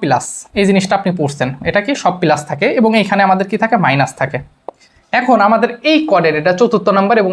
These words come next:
এটা দ্বিতীয় নাম্বার, এইখানে কি থাকে, এই জিনিসটা নিয়ে আমরা অনেক সময় এলোমেলো হয়ে যায়। আমি একটা ট্রিক্স মনে রাখার চেষ্টা করি, এই যে প্লাস আছে না, প্লাসের নিচে প্লাস দিবেন, এখানে প্লাস দিয়ে দিবেন,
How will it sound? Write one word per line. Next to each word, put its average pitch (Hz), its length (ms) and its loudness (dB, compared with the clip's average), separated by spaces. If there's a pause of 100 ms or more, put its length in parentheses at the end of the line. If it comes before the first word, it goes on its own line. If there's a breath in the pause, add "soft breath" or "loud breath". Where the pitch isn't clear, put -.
এটা 175 140 0
দ্বিতীয় 233 320 2
নাম্বার, 139 380 2
এইখানে 240 420 2
কি 262 160 2
থাকে, 151 160 -2
এই 175 180 2
জিনিসটা 185 280 0
নিয়ে 185 140 2
আমরা 165 180 2
অনেক 156 140 0
সময় 156 200 -2
এলোমেলো 208 360 4
হয়ে 143 180 2
যায়। 135 140 2 (300 loud breath)
আমি 208 100 4
একটা 214 260 0
ট্রিক্স 214 340 -4
মনে 226 160 2
রাখার 185 240 0 (100)
চেষ্টা 226 200 -2
করি, 214 180 2 (340 loud breath)
এই 285 120 2
যে 262 40 2
প্লাস 240 320 0
আছে 226 100 -8
না, 254 100 2
প্লাসের 220 340 0
নিচে 226 200 -2
প্লাস 208 260 2
দিবেন, 240 240 0 (140)
এখানে 190 200 2 (200)
প্লাস 156 220 2
দিয়ে 147 200 -2
দিবেন, 131 160 -4